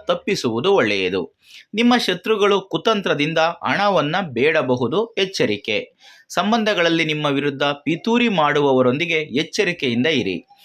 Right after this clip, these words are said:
ಸ್ನೇಹಿತರು ನಿಮ್ಮ ಸಹಾಯಕ್ಕೆ ನಿಲ್ಲುತ್ತಾರೆ. ಉದ್ಯೋಗ ಸ್ಥಳದಲ್ಲಿ ಸಹೋದ್ಯೋಗಿಗಳ ಸಹಕಾರ ನಿರೀಕ್ಷೆ ಮಾಡುವ ಸಮಯ ಇದಲ್ಲ. ನಿಮ್ಮ ಪ್ರಗತಿಗೆ ಅಡ್ಡಿಯಾಗುವ ಜನ ನಿಮ್ಮ ಸುತ್ತಲೂ ಇರಬಹುದು, ಎಚ್ಚರಿಕೆ. ಬುಧನ ಅನುಗ್ರಹದಿಂದ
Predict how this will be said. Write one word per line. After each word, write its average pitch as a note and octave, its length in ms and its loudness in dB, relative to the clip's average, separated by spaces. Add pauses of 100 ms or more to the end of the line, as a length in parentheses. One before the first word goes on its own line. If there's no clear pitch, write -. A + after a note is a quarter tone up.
(280)
ಸ್ನೇಹಿತರು G#3+ 640 2
ನಿಮ್ಮ F3+ 240 -2
ಸಹಾಯಕ್ಕೆ C#3 600 0 (180)
ನಿಲ್ಲುತ್ತಾರೆ. A2+ 600 0 (480)
ಉದ್ಯೋಗ A3 460 2
ಸ್ಥಳದಲ್ಲಿ D#3+ 560 0 (160)
ಸಹೋದ್ಯೋಗಿಗಳ D#3 840 2
ಸಹಕಾರ C3 640 0 (380)
ನಿರೀಕ್ಷೆ D#3 400 -4
ಮಾಡುವ A#2+ 400 0
ಸಮಯ C3 320 -4 (160)
ಇದಲ್ಲ. G#2+ 320 -2 (580)
ನಿಮ್ಮ A3 240 2
ಪ್ರಗತಿಗೆ G#3 580 -2
ಅಡ್ಡಿಯಾಗುವ C3+ 680 0
ಜನ C#3+ 200 -4 (140)
ನಿಮ್ಮ G#3 180 0
ಸುತ್ತಲೂ F#3+ 480 0
ಇರಬಹುದು, C3+ 500 0 (100)
ಎಚ್ಚರಿಕೆ. A2 600 -2 (560)
ಬುಧನ A3+ 360 2
ಅನುಗ್ರಹದಿಂದ D3+ 760 0